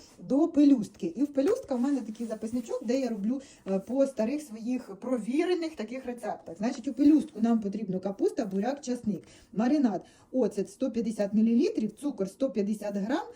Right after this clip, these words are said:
сіль дві столові ложки, лавровий лист три-чотири листа. До речі, в мене лаврового листу немає. Чим його можна замінити, кстати? Перець, чорний горошок, олія, одна столова ложка на нуль п'ять літра води.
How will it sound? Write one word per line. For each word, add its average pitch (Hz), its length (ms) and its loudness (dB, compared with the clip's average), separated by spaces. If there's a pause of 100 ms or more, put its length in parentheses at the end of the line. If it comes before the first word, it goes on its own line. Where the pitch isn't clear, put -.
сіль 247 400 -6
дві 208 180 -4
столові 233 420 0
ложки, 294 360 -2
лавровий 233 440 0
лист 269 280 0
три-чотири 233 520 -2
листа. 247 260 -2
До 254 100 -6
речі, 247 220 -6
в - 20 -6
мене 240 160 -4
лаврового 233 380 -6
листу 185 260 -14
немає. 185 260 -12
Чим 311 160 -16
його 302 120 -8
можна 247 240 -8
замінити, 220 440 -6
кстати? - 340 -16 (880)
Перець, 254 300 2
чорний 220 320 2
горошок, 233 540 0
олія, 240 360 2
одна 202 360 0
столова 202 380 -4
ложка 208 360 -4
на 185 140 -4
нуль 202 160 0
п'ять 220 320 -2
літра 190 420 0 (420)
води. 175 420 0